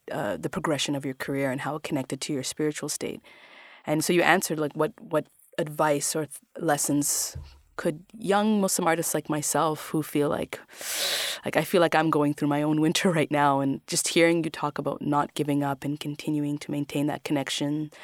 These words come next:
and having patience, it's, it's really, it's really meaningful. Um, and so I appreciate that. I, I wanted to ask, so I was really, what I st-, what struck me about, um, your novel and your show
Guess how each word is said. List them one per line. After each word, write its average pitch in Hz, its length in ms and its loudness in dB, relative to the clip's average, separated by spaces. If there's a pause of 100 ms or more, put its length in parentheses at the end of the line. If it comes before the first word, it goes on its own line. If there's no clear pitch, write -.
(220)
and 160 100 0
having 147 300 6
patience, - 460 -4
it's, - 180 -6
it's - 220 -6
really, 175 420 2 (640)
it's 165 140 -2
really 180 220 4
meaningful. 151 560 2 (280)
Um, - 520 -10 (340)
and 160 120 -4
so 170 100 4
I 160 60 4
appreciate 156 560 -2
that. 139 200 -2 (920)
I, 180 280 4 (240)
I 196 60 4
wanted 262 300 4
to - 140 4
ask, - 460 2 (640)
so 190 420 6 (120)
I - 80 8
was 214 180 4
really, 277 360 6
what 196 220 6
I 320 80 8
st-, - 260 -2
what 233 140 4
struck - 280 2
me 202 160 4
about, 156 420 4 (120)
um, 143 580 -4 (320)
your 151 120 2
novel 147 460 4
and 156 220 2
your 147 120 0
show 147 360 0